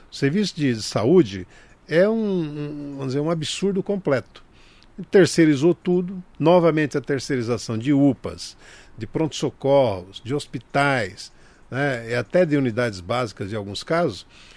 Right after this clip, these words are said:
significa, novamente, a empresa que ganha um hospital, ela ganha, ela tem um lucro fixo. Ela, e ela teria que oferecer uma quantidade de médicos, ela não oferece.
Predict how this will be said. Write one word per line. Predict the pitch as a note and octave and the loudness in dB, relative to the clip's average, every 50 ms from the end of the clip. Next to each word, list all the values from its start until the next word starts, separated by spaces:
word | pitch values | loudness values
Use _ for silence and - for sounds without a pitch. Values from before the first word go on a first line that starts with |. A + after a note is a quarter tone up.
| - _ _ | -20 _ _
significa, | - - B3 A3 A#3+ A3+ F#3+ - - A3 G#3 - - A3+ G#3+ F3+ C#3 C3 - - C3+ C#3+ | -8 -6 -2 0 0 0 0 -2 -2 -6 -4 0 2 4 4 4 2 0 -6 -16 -16 -8
novamente, | D#3 E3 F#3+ G#3 G#3 G3+ F3+ D#3+ D3+ C#3+ A#2+ - | -2 0 0 2 4 4 4 4 2 0 0 0
a | D#3+ | 0
empresa | E3+ C3+ - - F3 F#3+ F3+ D#3+ E3 | 0 0 2 2 4 4 4 2 0
que | C#3+ - - C3+ | -4 -4 -8 -8
ganha | A#2 G#2+ B2 D#3+ F3 E3+ D3+ B2+ | -2 2 4 4 6 6 4 2
um | A#2 | 0
hospital, | A#2 - - - G#2+ - - D3+ D#3+ D#3 A#2+ G#2 - _ _ _ - _ - - _ _ _ _ _ _ - | -2 -6 -10 -14 -16 -10 -6 -4 -2 -2 -2 -4 -8 _ _ _ -20 _ -20 -20 _ _ _ _ _ _ -2
ela | E3+ F#3 F#3+ F3+ | 0 4 4 4
ganha, | C#3+ A2+ A2+ C#3 D#3 F3+ F#3+ F#3+ | 2 4 2 2 4 4 2 4
ela | F3+ E3+ D#3 | 4 2 2
tem | - - F3+ | 2 0 0
um | F3+ F3+ | 2 2
lucro | F3 E3 F3 E3 - - F#3 | 0 0 -2 -4 -2 -4 -6
fixo. | E3+ - - - D#3 - - - - - - - - _ _ _ - - _ _ _ | -6 -4 -2 -2 -2 -2 -2 -12 -14 -14 -14 -18 -18 _ _ _ -20 -20 _ _ _
Ela, | - A#2 C3 D3+ D#3+ E3+ E3+ D#3+ D3+ C3+ B2+ B2 B2+ | -8 -6 -2 0 2 2 2 2 2 0 -2 -4 -6
e | A#2+ B2 B2+ | -4 -2 -2
ela | C3 C#3 D#3 D#3+ | -2 0 -2 -4
teria | - - - D#3 D3 D3+ D#3+ | -6 -2 -2 0 2 2 0
que | - - | 0 -2
oferecer | D#3+ - - E3+ D3 C3 - - | -4 -2 -2 -2 -2 -2 -4 -4
uma | D#3+ D#3+ C3+ | -4 -4 -2
quantidade | - E3+ D#3+ D3+ - D3+ B2+ C#3+ D3 D3+ D3 | -2 -2 -2 -2 -2 -4 -2 0 0 -2 -2
de | D3+ | -4
médicos, | C#3+ C3 C3+ C#3 B2+ - - C3+ | -4 -4 -4 -4 -6 -6 -6 -4
ela | A#2+ A#2 | -4 -2
não | A#2+ C#3 D#3 D#3+ | -2 -4 -4 -6
oferece. | C#3+ - D#3+ C3 G#2 A2 A2+ A2 - - - - - | -6 -4 -4 -4 -4 -4 -6 -6 -8 -10 -12 -12 -16